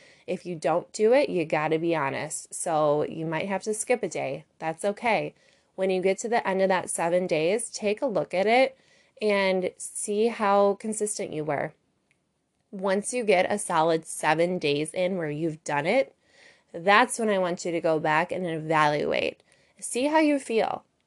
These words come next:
Is this something that you wanna continue? Is it helping you in any way? Do you feel like you can tweak some things? And then once you figure out, "Okay, this is something that I'm going to keep,"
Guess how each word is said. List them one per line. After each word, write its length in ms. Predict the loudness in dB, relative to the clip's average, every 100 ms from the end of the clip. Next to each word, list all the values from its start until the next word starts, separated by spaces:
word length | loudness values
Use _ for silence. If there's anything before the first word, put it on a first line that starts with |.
| _ -6
Is 180 | -4
this 160 | -2 -6
something 360 | -4 -2 0 0
that 180 | 0 -2
you 80 |
wanna 220 | -2 -4 -6
continue? 800 | -8 -8 -4 -2 0 0 0 -2 -2
Is 240 | -6 -6 -12 -6
it 440 | -4 -2 -4 -6 -20 _ _ _ _
helping 440 | 0 0 0 -2
you 360 | 0 2 2 0
in 140 | -2 -4
any 300 | 0 2 2
way? 400 | 2 2 4 2
Do 180 | 0 -4
you 100 | -6
feel 220 | -4 -2
like 200 | -2 -4
you 100 | -10
can 180 | -8 -12
tweak 320 | -10 -10 -8
some 220 | -6 -6
things? 560 | -2 -2 0 -4 -8 -18 _ _ _ _ _ _ _ _ -10
And 180 | -4 -2
then 300 | 0 0 0
once 320 | 0 2 0
you 120 | -2
figure 320 | 0 0 2 4
out, 260 | 4 2
"Okay, 420 | -2 0 -2 -2 -6
this 160 | -8 -6
is 100 | -6
something 320 | -6 -4 -2
that 100 | -2
I'm 200 | -4 -4
going 340 | -4 -4 -4
to 100 | -6
keep," 420 | -10 -8 -6 -6